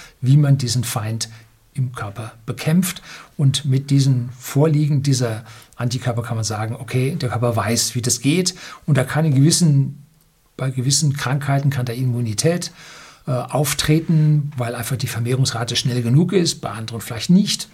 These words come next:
Ähm, ja, ich mag da hier zum covid neunzehn da keine Aussage treffen.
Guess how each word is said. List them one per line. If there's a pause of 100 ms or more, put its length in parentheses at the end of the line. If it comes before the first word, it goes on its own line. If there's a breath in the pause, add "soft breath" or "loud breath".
(480 loud breath)
Ähm,
ja, (280)
ich
mag
da
hier
zum
covid
neunzehn
da
keine
Aussage
treffen.